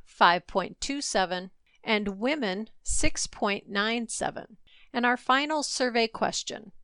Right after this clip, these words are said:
do you feel that you've been treated equally to your male coworkers? The analysis. This question was also asked in the twenty seventeen survey. That year, sixty-five percent of respondents said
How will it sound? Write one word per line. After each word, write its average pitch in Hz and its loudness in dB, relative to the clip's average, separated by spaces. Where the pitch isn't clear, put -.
do 220 0
you 240 0
feel 220 0
that 226 -2
you've 220 -6
been 202 0
treated 254 -4
equally 185 -2
to - -4
your 202 0
male 180 -2
coworkers? - -2
The 202 -4
analysis. 185 4
This 311 -2
question 285 2
was 214 0
also 269 4
asked 180 4
in 190 -4
the 185 -8
twenty 196 -6
seventeen 208 8
survey. - -6
That 190 4
year, 202 -2
sixty-five 285 2
percent 175 -4
of 180 -8
respondents 190 2
said 180 4